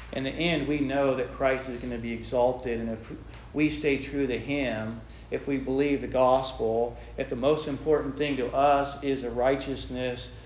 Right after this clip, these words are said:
that Christ gives to us, not trying to just look good in front of other people, we know that in the end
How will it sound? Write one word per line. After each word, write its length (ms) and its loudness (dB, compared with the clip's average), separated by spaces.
that 340 0
Christ 420 4
gives 300 0
to 220 -2
us, 300 2
not 220 0
trying 340 -2
to 60 -2
just 220 -4
look 320 0
good 180 0
in 120 -4
front 200 -4
of 100 -2
other 200 0
people, 600 0
we 160 4
know 420 6
that 220 2
in 180 -2
the 60 -4
end 580 -2